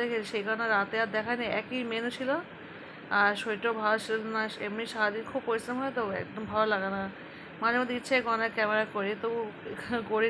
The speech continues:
যেহেতু YouTube চালাই, চালাতেই তো হবে। আর সেখানে একটা ক্লিপ নিয়ে রাখি, আর ভালোও লাগে যে ভ-, উম, পরবর্তীকালে দেখতে পারে যে কী, ওই দিনকে কী করেছিলাম, ওই দিনকে কী করেছিলাম, কী কথা বলেছিলাম, সবটাই শেয়ার করাই থাকে। তো চলুন, ভিডিও আমি এখানে শেষ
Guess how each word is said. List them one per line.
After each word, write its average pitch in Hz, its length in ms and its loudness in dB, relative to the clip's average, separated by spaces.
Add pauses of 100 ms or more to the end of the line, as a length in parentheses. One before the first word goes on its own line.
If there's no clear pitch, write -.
যেহেতু 226 280 2
YouTube 214 220 -4 (160)
চালাই, 214 280 4 (600)
চালাতেই 233 400 6
তো 240 40 4 (100)
হবে। 214 240 2 (340)
আর 196 140 4 (1080)
সেখানে 233 320 0
একটা 226 200 0
ক্লিপ 233 260 0
নিয়ে 220 180 2 (100)
রাখি, 226 260 0 (760)
আর 220 160 4
ভালোও 233 240 4 (100)
লাগে 220 220 4 (120)
যে 226 140 0
ভ-, 220 220 4 (220)
উম, 226 240 -4
পরবর্তীকালে 220 500 4
দেখতে 233 240 0
পারে 214 220 6
যে 214 120 2
কী, 226 80 -4 (120)
ওই 208 140 4
দিনকে 214 240 -4
কী 226 60 0 (100)
করেছিলাম, 208 400 2
ওই 208 120 2
দিনকে 208 220 0
কী 220 140 2
করেছিলাম, 202 380 0
কী 233 140 -2
কথা 208 160 2 (100)
বলেছিলাম, 196 420 -2 (680)
সবটাই 226 400 2
শেয়ার 220 240 2
করাই 214 180 4 (100)
থাকে। 196 220 -2 (260)
তো - 60 -6 (100)
চলুন, 233 280 0
ভিডিও 220 200 0
আমি 220 140 0
এখানে 233 180 -2 (100)
শেষ 226 100 -4